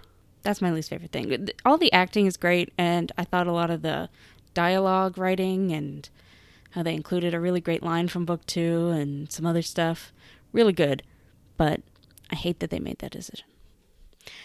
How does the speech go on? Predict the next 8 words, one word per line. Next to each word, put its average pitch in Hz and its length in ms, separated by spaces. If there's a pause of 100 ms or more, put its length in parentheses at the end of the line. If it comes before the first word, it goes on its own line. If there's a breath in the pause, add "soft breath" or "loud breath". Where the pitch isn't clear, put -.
(220 loud breath)
Moving 294 260
on 254 340 (120)
to 269 360 (180)
problematics. 247 1000 (380)
So, - 920 (120)
while 294 220
I 294 100
was 233 160